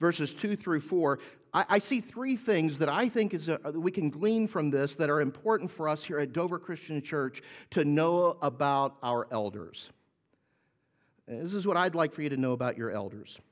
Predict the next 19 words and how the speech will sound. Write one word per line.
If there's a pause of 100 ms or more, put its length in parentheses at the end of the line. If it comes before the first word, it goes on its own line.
(380)
First
Peter
chapter
five,
verses
two
through
four
says
this, (800)
"Shepherd
the
flock
of
God
that
is
among
you,